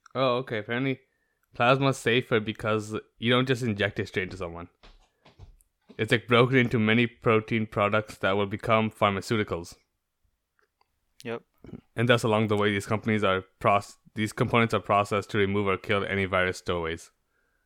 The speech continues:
Speaker 1: Interesting. I guess with blood, that's not a thing.
Speaker 2: Over here, it said it's a common misconception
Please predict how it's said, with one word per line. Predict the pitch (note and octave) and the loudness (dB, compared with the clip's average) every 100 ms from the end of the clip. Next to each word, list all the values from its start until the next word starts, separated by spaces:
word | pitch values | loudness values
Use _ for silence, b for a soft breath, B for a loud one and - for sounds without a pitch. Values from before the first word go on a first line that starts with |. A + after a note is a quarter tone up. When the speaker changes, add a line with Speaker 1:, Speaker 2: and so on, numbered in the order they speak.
| _ _ | _ _
Speaker 1:
Interesting. | B2+ G#2+ F#2+ G#2 _ _ _ _ _ _ _ - | -14 -12 -16 -20 _ _ _ _ _ _ _ -6
I | A2+ | -2
guess | B2 - - - _ _ _ _ | -2 -4 -20 -20 _ _ _ _
with | A2+ - | -6 -2
blood, | A2+ A#2+ | 2 4
that's | A2+ G#2+ | 2 -2
not | A2 | -2
a | G2+ | -4
thing. | G#2 F#2+ _ _ _ _ _ - | -6 -10 _ _ _ _ _ -12
Speaker 2:
Over | A2 C#3 | -12 -8
here, | D#3 | -8
it | |
said | D3+ B2 | -4 -4
it's | - | -6
a | |
common | B2 - B2+ C#3 A#2 | -10 -6 -6 -6 -10
misconception | B2 - A2+ - A2+ - - G#2 G2+ | -12 -14 -16 -10 -8 -8 -12 -14 -16